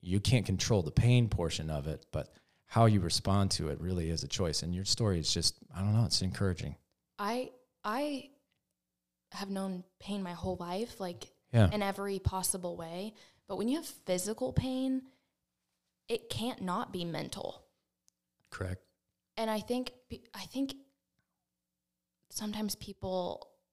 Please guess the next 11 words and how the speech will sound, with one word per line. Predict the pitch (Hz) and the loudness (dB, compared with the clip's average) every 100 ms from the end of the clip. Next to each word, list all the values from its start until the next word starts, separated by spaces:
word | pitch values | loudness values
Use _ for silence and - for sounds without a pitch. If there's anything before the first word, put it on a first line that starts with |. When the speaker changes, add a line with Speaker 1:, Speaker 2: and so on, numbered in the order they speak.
| _ _ _ _ _ _ _ _ _ _ _ _ | _ _ _ _ _ _ _ _ _ _ _ _
Speaker 2:
they | 220 | -4
need | 233 269 | 0 0
to | 254 | 0
know | 220 185 185 220 | -2 0 -2 0
that | 202 | -2
it's | 196 190 | 0 0
okay | 220 - 175 175 202 202 | 0 -4 -4 -4 -4 -4
if | 170 - - _ _ | -8 -12 -20 _ _
the | 170 - _ _ _ | -20 -20 _ _ _
physical | 190 180 - 208 | -8 -8 -8 -10
pain | 208 214 214 214 | -6 -4 -2 -4